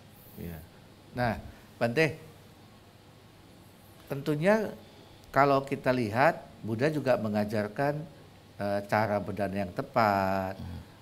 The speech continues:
Speaker 1: manfaatnya apa. Nah, kalau orang seandainya tuh kikir, Bante,
Speaker 2: Hmm.
Speaker 1: nggak suka berdana, pelit, melekat sekali kepada sesuatu yang dia miliki,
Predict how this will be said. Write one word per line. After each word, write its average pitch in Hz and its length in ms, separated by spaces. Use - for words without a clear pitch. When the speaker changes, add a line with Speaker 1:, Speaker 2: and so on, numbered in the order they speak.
Speaker 1:
manfaatnya 98 640
apa. 95 640
Nah, 156 240
kalau 165 360
orang 190 240
seandainya 175 400
tuh 202 160
kikir, 190 560
Bante, 101 320
Speaker 2:
Hmm. 90 220
Speaker 1:
nggak 123 160
suka - 280
berdana, 113 800
pelit, 127 560
melekat 127 540
sekali 127 260
kepada 117 600
sesuatu 120 480
yang 120 240
dia 113 180
miliki, 110 680